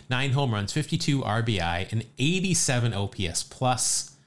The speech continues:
And that equates to a war of one point one. Uh, he does have sunglasses on, so you're gonna get a one point two out of that. But that is below your needed run rate, so,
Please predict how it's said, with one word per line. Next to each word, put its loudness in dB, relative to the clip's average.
And 2
that -4
equates 0
to 0
a 0
war -2
of 0
one 2
point 0
one. 2
Uh, -4
he 2
does 2
have 2
sunglasses 0
on, -2
so -2
you're -2
gonna 0
get 0
a -4
one -2
point -6
two 0
out -2
of -8
that. -10
But -8
that 2
is 2
below 2
your 0
needed 2
run -2
rate, -10
so, -6